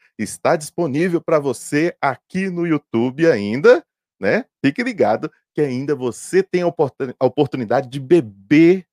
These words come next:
desse conhecimento, aprender de verdade o lado prático da coisa. O Retiro da Boa Morte é algo que vai mudar a sua vida.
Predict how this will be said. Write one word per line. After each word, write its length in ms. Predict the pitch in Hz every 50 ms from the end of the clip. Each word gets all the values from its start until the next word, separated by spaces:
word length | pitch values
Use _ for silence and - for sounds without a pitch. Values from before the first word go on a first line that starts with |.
| _ _ -
desse 240 | 139 135 - -
conhecimento, 960 | - - 147 135 131 123 - - 113 95 90 90 98 110 127 139 - - 135 - _ _ _ _ _ -
aprender 960 | 151 190 220 226 - _ _ - 202 220 220 196 160 120 107 127 151 175 185
de 100 | 165 170
verdade 720 | 151 170 160 127 110 107 101 110 117 151 175 175 139 170
o 60 | 185
lado 500 | 180 185 156 165 190 214 170 165 240 233 - _ _ _
prático 480 | - 180 196 214 214 - - - 208 196
da 120 | 185 202
coisa. 460 | 190 - _ 135 123 107 85 87 - - _ - - - - -
O 80 | 214
Retiro 340 | 214 226 185 - - 247 220
da 140 | 180 190 156
Boa 260 | 113 131 165 175 135
Morte 580 | 107 101 113 147 175 156 135 - - - 117 117
é 80 | 127
algo 460 | 143 147 175 196 196 160 156 139 - _ _ _ _ _
que 240 | - 175 190 196 - _ _ _ _ _
vai 320 | 104 104 131 151 175 180 175
mudar 560 | 147 131 170 226 220 156 117 117 143 160 165
a 60 | 160
sua 260 | - - - 175 180
vida. 460 | 143 110 113 120 120 113 107 98 85